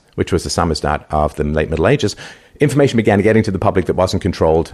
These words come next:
by the church, wasn't controlled by the aristocracy, and, uh, they had to start licensing and shutting down the printing press. That's the same. Uh, the totalitarians never sleep. The bill will now head to the desk of the President of the United States to either be signed into law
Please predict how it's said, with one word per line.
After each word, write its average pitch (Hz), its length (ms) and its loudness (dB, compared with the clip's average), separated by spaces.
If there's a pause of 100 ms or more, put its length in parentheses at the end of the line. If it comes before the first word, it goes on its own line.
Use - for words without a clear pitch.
by 78 200 -2
the 76 80 -4
church, 151 260 0
wasn't 87 200 0
controlled 82 280 0
by 76 100 0
the 73 100 -2
aristocracy, 78 760 -2
and, 69 300 -4
uh, 67 60 -2
they 71 160 0
had 73 200 -4
to 73 220 -2
start - 260 -4
licensing 110 440 0
and 76 100 -2
shutting 69 220 -2
down 64 180 -2
the 65 60 -14
printing 107 280 2
press. 90 240 -2 (140)
That's - 160 -6
the - 60 -10
same. 78 240 -4 (800)
Uh, 131 180 2
the 78 300 0 (480)
totalitarians 73 680 -2
never 67 180 -4
sleep. - 260 -10 (1700)
The 123 80 2
bill 139 160 4
will 120 100 6
now 107 140 4
head 104 180 2
to 101 80 0
the 85 60 -2
desk 104 320 0
of 78 160 -2
the 76 220 0
President 95 540 -2
of 80 200 -4
the 85 80 2
United 78 240 0
States 82 280 0
to 90 100 -2
either 95 120 2
be 87 100 0
signed 196 280 4
into 185 160 4
law 151 360 2